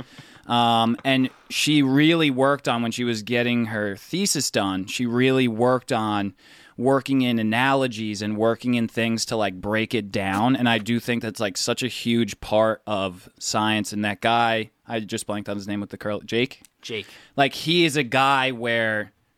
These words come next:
Speaker 1: he can take, like, super high concepts and, like, bring it down to a level where, like, anyone will be able to understand.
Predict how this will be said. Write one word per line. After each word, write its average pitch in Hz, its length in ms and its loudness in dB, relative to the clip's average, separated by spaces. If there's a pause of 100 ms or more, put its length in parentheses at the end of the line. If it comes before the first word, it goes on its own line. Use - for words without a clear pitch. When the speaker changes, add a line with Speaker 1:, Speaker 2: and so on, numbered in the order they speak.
(260)
Speaker 1:
he 156 280 0
can 131 240 0
take, 127 380 -2
like, 104 320 -6
super 135 800 2
high 113 720 0
concepts 110 800 -6
and, 110 200 -4
like, 98 260 -6
bring 113 340 0
it 107 100 -6
down 104 260 0
to 120 160 -2
a 113 40 0
level 107 340 0
where, 110 100 2
like, 101 320 -2
anyone 113 400 -2
will 107 80 0
be 107 140 0
able 107 100 0
to 104 80 -4
understand. 104 760 -2